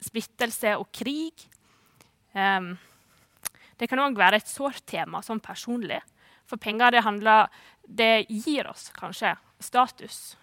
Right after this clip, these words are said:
eller muligheter som en føler en ikke har om en er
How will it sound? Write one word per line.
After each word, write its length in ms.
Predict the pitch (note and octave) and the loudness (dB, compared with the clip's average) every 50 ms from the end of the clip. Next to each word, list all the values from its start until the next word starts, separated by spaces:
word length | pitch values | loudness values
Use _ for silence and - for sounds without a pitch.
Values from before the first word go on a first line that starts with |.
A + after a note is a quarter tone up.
| - - | -6 0
eller 180 | - A3+ A3+ | 2 2 2
muligheter 640 | A3+ A3+ A3 G#3+ G#3+ G#3 A3 B3 - - - - - - _ _ _ _ _ _ _ _ _ - _ _ - _ | 2 0 -2 -2 -4 -2 -4 -4 -6 -6 -8 -8 -8 -8 _ _ _ _ _ _ _ _ _ -20 _ _ -20 _
som 260 | - - - A3+ A3 G#3+ | -14 -8 -6 -4 0 0
en 460 | G#3 G#3 G#3 G3+ G3 G3 G3 F#3+ - _ _ - | 0 0 0 -6 -6 -8 -8 -10 -12 _ _ -20
føler 260 | - - A3 G#3+ A3+ | -6 -2 0 2 2
en 80 | A3+ A3 | 2 2
ikke 200 | G#3 - - G3+ | 0 -6 -10 -6
har 420 | - C4 D4 E4 D#4+ D#4 D4 - | 4 6 6 6 6 4 -2 -6
om 140 | - G3+ G3+ | -10 -8 -6
en 140 | F#3+ F#3 F#3 | -6 -4 -2
er 140 | F#3 F#3 | -2 -4